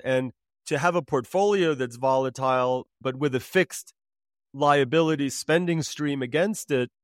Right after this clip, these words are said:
is, you know, is a disaster waiting to happen. And, and of course, you know, what happens in practice is that people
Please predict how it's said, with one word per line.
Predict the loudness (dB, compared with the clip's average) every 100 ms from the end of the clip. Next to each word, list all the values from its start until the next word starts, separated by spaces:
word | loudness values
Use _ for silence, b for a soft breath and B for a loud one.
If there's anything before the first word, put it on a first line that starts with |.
| _ _ _
is, | -12 -10 -10 -6
you | 4
know, | 4
is | 4
a |
disaster | -4 0 2 2 0 -4
waiting | 0 2 2 0 -4
to | -8 -2
happen. | 0 0 -2 0
And, | -2 -4
and | -6 -6
of | -6
course, | 0 0 0 -6 _ _ _ -4
you |
know, | 0
what | 2 2
happens | 2 2 -2 -4
in | -6
practice | 2 2 2 -4 -4
is | -2 -2 -2
that | -4 -4
people | -4 -6 -2 -2 -2